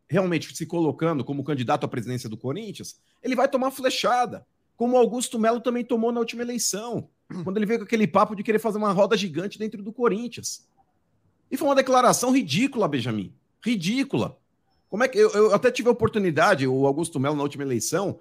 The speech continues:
ele foi, ele foi na rádio, lá na, no, na Energia, lá no estádio, pra participar de uma sabatina ali, pra ver as ideias e tudo mais. Eu falei, "Pô,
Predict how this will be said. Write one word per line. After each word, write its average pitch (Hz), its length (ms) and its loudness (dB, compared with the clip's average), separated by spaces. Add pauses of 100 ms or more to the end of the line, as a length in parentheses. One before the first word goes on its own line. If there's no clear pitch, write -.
(260)
ele 156 160 0
foi, 180 280 2 (300)
ele 127 140 0
foi 147 160 0
na 139 120 0
rádio, 123 400 2
lá 131 180 2
na, 110 260 0
no, 107 280 -2
na 107 120 -4
Energia, 110 560 -2
lá 120 100 -2
no 117 80 -4
estádio, - 460 -6 (360)
pra 135 140 2
participar 156 440 2
de 156 100 0
uma 170 440 2
sabatina 180 580 -2
ali, 160 140 2
pra 190 140 -2
ver 190 120 0
as 196 100 -2
ideias 165 400 0
e 135 40 -6
tudo 175 200 -8
mais. 151 360 -2 (160)
Eu 170 120 -8
falei, 175 640 4
"Pô, 139 480 0